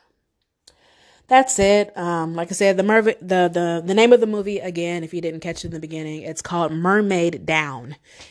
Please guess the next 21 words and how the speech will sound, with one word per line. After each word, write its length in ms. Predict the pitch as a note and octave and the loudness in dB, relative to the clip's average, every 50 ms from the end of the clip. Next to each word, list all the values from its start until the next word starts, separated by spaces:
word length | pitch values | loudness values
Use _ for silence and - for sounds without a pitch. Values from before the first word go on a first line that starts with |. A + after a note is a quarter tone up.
| - - | -20 -16
and 100 | - D3 | -14 -12
it 60 | D3+ | -12
came 260 | D3 - E3+ D#3 D#3+ D#3+ | -10 -10 -8 -6 -6 -6
out, 320 | D#3 D3+ D#3 - - - | -6 -6 -8 -10 -12 -12
um, 300 | D3+ D#3 D#3 D#3 D#3 D#3+ | -10 -10 -10 -10 -10 -12
sometime 400 | - - D#3+ D3+ D#3 D3 D3 D3 | -10 -10 -10 -10 -10 -10 -10 -10
last 420 | D3 D3 C#3+ C#3+ C#3+ - - - | -10 -10 -10 -10 -10 -10 -10 -10
year 220 | - D3+ D3 C#3+ D3 | -10 -8 -8 -8 -8
or 60 | C#3+ | -8
so, 440 | - - D3 C#3+ C3+ B2+ C#3 - - - | -8 -10 -10 -10 -10 -10 -12 -14 -14 -14
and 160 | D3+ D3+ D3+ | -12 -10 -10
it's 160 | D3+ D3 - | -10 -8 -6
some 180 | - - - - | -2 0 0 0
type 280 | - - E3 D#3 - | 0 -4 -8 -6 -6
of, 120 | D#3 D3 - | -8 -10 -8
like, 320 | D#3 D#3 D3 - - _ _ - - - - - - _ _ _ _ - | -8 -8 -10 -12 -14 _ _ -20 -20 -20 -20 -20 -20 _ _ _ _ -16
drama 400 | - E3 F3+ E3 D#3+ E3 E3 D#3 | -8 -4 -2 -2 -2 -2 -4 -8
thriller 420 | D#3 D#3 - E3 D#3+ D3+ D3+ D3+ D3+ | -10 -10 -8 -8 -8 -6 -6 -8 -10
type 240 | D3+ - - - - | -12 -14 -14 -14 -14
movie. 420 | E3 E3 D#3 - - - - _ - - - _ _ _ _ _ - - - | -14 -12 -12 -12 -12 -14 -16 _ -20 -20 -20 _ _ _ _ _ -20 -20 -18
So 480 | - - - E3+ G#2+ F#2+ G#2 A2 - | -14 -12 -10 -10 -10 -10 -12 -14 -18